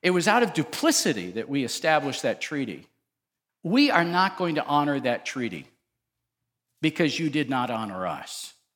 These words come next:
But that's not what Joshua said.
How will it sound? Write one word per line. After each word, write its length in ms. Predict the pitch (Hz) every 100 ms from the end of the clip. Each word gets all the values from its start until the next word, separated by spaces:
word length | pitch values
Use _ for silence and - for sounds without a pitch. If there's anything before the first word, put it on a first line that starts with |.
| _ _ _ _ _ _ _ _ _ _ _ _
But 140 | - -
that's 260 | 180 -
not 360 | 143 175 254 254
what 120 | 269
Joshua 540 | - 208 208 220 196
said. 400 | 190 - 226 226